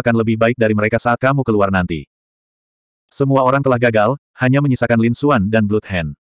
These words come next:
Sesaat kemudian, keduanya menghilang lagi. Kali ini duelnya sangat langsung.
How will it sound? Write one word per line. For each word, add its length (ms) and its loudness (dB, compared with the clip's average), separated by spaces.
Sesaat 400 -2
kemudian, 560 0
keduanya 400 2
menghilang 400 0
lagi. 320 -2
Kali 320 0
ini 80 2
duelnya 400 2
sangat 320 -2
langsung. 400 -2